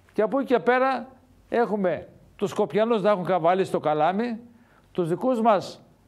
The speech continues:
να αγνοούν την πραγματικότητα. Εδώ είναι η πραγματικότητα, κύριε Πρόεδρε.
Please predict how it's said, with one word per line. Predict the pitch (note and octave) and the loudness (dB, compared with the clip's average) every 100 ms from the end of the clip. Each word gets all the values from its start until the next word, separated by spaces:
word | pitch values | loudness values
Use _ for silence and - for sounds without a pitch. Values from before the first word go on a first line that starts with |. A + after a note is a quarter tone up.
| _ | _
να | - G3 | -2 4
αγνοούν | F#3 F#3 A3 A#3+ | 4 4 0 0
την | A3 | 0
πραγματικότητα. | F#3+ D#3+ E3+ C#3+ D#3+ F3 F3+ | 0 2 0 0 -2 2 2
Εδώ | F3+ | 2
είναι | A#3+ | 2
η | |
πραγματικότητα, | A#3 F#3+ E3 A#2+ C#3+ B2+ | 2 0 0 -2 -4 -4
κύριε | A2+ A#2+ A2+ | -4 -4 -4
Πρόεδρε. | A2+ B2+ C3+ D#3 | -4 -4 -4 -8